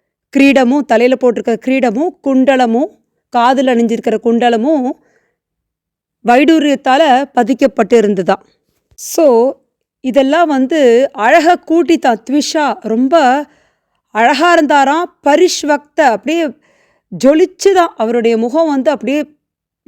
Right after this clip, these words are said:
ஜொலிச்சுதான். அப்புறம் சஹஸ்ர குந்தலம், நிறைய தலையில முடியோட பிறந்தாராம். சஹச-, குந்தலம்னா வந்து முடின்னு அர்த்தம். சஹஸ்ர குந்தலம்னா நிறைய முடி. சஹஸ்ரனா உடனே எண்ணி ஆயிரம் முடியான்னு கேட்கக்கூடாது.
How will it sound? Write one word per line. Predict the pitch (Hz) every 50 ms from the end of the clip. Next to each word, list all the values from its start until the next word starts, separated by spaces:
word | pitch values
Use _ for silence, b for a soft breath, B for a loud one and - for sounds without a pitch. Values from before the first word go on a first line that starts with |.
| 214 147 240
ஜொலிச்சுதான். | 247 262 285 - - 320 277 277 269 269 302 320 _ _ _ _ _ _ _ _ _ _ _ _ _ _ _
அப்புறம் | 233 233 226 294 302 302 262 240 247 285 359 - _ - - -
சஹஸ்ர | 247 233 - 349 349 - - 427 466 453
குந்தலம், | - 403 381 349 - 359 349 330 302 247
நிறைய | 208 196 208 262 302 330 330 359 370 -
தலையில | - 330 311 302 311 320 320 320 311 294 277 285 285 - _ _ _ _ _ _ _ _ _ _ -
முடியோட | 247 277 294 294 294 294 294 302 320 311 277 254 233 214 - _ _
பிறந்தாராம். | - 247 240 240 240 247 233 226 214 202 - - - -
சஹச-, | 269 247 - 302 - - 311 -
குந்தலம்னா | - 320 320 294 - 359 349 320 285 269 277 339 330
வந்து | 269 262 247 254 262 320 269 233 240 269 320 320 _ _ _ _ _ _ _ _ _ _
முடின்னு | - 214 240 277 285 349 359 370 330 330
அர்த்தம். | 294 269 - - - 269 277 294 - _ _ - -
சஹஸ்ர | - - - 269 -
குந்தலம்னா | 302 294 - 269 254 - 269 262 254 247 285 339
நிறைய | 277 233 202 202 226 240 254 269 320 320
முடி. | 262 240 226 240 247 240 - _ _ _ _ _ _ _ _ - -
சஹஸ்ரனா | 247 233 269 269 - 285
உடனே | 269 262 277 262 240 247 277 - -
எண்ணி | - 226 233 262 294 330 320
ஆயிரம் | 294 269 269 269 269 277 262 254 247
முடியான்னு | 240
கேட்கக்கூடாது. | 240 240 254 254 240 226 208 - - - 220 185 185 175